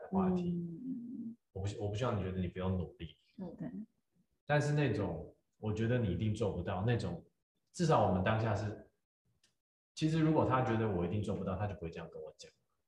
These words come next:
Speaker 2: 嗯。
Speaker 1: 他一定是觉得你做得到，但是我希望你再努力一点。
Speaker 2: 嗯，嗯，嗯。
Speaker 1: 所以跟他就，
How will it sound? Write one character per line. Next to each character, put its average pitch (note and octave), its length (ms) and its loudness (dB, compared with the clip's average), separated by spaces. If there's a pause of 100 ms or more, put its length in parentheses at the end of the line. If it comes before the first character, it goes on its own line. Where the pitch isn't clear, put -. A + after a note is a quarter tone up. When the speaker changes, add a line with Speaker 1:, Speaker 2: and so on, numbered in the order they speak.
(200)
Speaker 2:
嗯。 F3+ 360 -4 (140)
Speaker 1:
他 D#3+ 140 2
一 E3 40 6
定 E3+ 80 8
是 E3 120 8
觉 A2+ 140 2
得 G#2+ 120 0
你 G2 460 -2
做 C#3+ 200 4
得 - 140 2
到， G#2+ 260 0
但 A2 140 2
是 G#2+ 80 0
我 F2+ 140 -4
希 - 240 -8
望 G2 160 -4
你 E2 60 -8
再 F#2 160 -8
努 E2+ 260 -4
力 F#2+ 120 -4
一 A2 100 -2
点。 F#2 260 -10 (300)
Speaker 2:
嗯， F3 280 -4
嗯， F#3 200 -4 (100)
嗯。 F#3+ 60 -6
Speaker 1:
所 B2 180 2
以 G2 200 0
跟 G#2 200 -4
他 A2+ 140 -2
就， G#2+ 100 -4